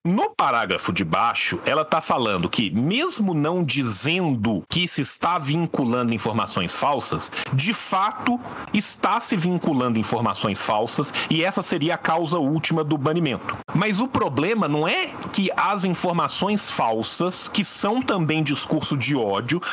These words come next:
porque é falso a inferioridade de uma raça.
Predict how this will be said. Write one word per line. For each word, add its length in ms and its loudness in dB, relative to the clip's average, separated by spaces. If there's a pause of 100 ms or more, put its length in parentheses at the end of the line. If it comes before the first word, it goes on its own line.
porque 400 0
é 120 0
falso 800 0 (100)
a 100 0
inferioridade 840 0
de 80 -2
uma 160 0
raça. 380 -2